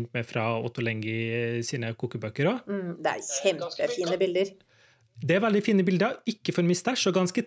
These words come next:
Speaker 1: tett på maten.
Speaker 2: Ja, du, du, men man blir jo liksom sittende og slikke litt på sidene i, øh,
Speaker 1: Mhm.
Speaker 2: de bøkene som han har laget sammen med Otto Lengi.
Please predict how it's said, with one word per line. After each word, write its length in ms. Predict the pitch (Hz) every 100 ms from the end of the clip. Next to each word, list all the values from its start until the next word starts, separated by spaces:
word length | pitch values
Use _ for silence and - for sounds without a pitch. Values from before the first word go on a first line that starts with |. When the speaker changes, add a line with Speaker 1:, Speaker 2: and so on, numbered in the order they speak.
| -
Speaker 1:
tett 360 | - 175 -
på 120 | - 160
maten. 440 | 131 - 117 139 -
Speaker 2:
Ja, 180 | 180
du, 180 | 185 214 202
du, 140 | 220
men 200 | 226 233
man 140 | 240 233
blir 120 | 190
jo 80 | 226
liksom 200 | 285 240
sittende 260 | 240 240 294
og 60 |
slikke 640 | 302 - 240 233 _ - 170
litt 260 | 170 170 -
på 100 | 190
sidene 560 | 196 156 156 214 233 - -
i, 180 | 208 196
øh, 340 | 190 190 185
Speaker 1:
Mhm. 460 | 160 135 - 175 175
Speaker 2:
de 120 | 185
bøkene 380 | 175 151 - 175
som 320 | 185 180 180 -
han 120 | 190
har 80 | 185
laget 220 | 180 160
sammen 120 | 165 165
med 80 | 165
Otto 100 | 170
Lengi. 380 | 160 190 294